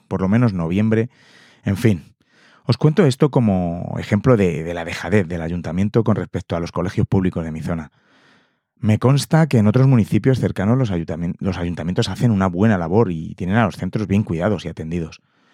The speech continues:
Y bueno, pues la verdad es que no me importa decir que se trata del ayuntamiento de Majadahonda, en Madrid.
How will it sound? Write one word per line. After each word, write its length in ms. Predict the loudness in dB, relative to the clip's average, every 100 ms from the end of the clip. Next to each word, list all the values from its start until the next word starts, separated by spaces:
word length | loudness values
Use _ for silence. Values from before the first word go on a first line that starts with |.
| _ _ _ _ -4
Y 440 | 2 4 6 4
bueno, 260 | 4 4 2
pues 180 | 0 -2
la 120 | 0
verdad 160 | 2 0
es 80 |
que 80 | 2
no 80 | 2
me 60 | 4
importa 320 | 2 2 0
decir 200 | 0 -2
que 80 | -4
se 100 | -4
trata 280 | -2 0
del 240 | 2 0 -2
ayuntamiento 480 | -4 -4 -6 -2 0
de 100 | -2
Majadahonda, 640 | -4 -8 -8 -4 -4 -4
en 100 | -6
Madrid. 280 | -6 -4